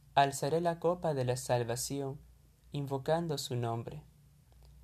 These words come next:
Cumpliré al Señor mis votos en presencia de todo el pueblo.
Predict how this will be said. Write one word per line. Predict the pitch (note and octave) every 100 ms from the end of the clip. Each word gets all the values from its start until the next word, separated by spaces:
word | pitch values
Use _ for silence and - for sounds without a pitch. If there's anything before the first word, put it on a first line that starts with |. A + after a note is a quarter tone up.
| - - -
Cumpliré | - E3 E3 E3 E3 F#3
al | F#3 F3+
Señor | - B2+ B2+ C#3
mis | C#3 B2+ B2+
votos | C3+ D#3 E3+ E3+ - -
en | C#3 C3+
presencia | B2+ C3+ - D#3+ E3 F3 E3+ F3 -
de | B2+
todo | B2+ D3 D#3+ E3+ F3 -
el | B2+ B2+
pueblo. | C3 A#2+ A#2 -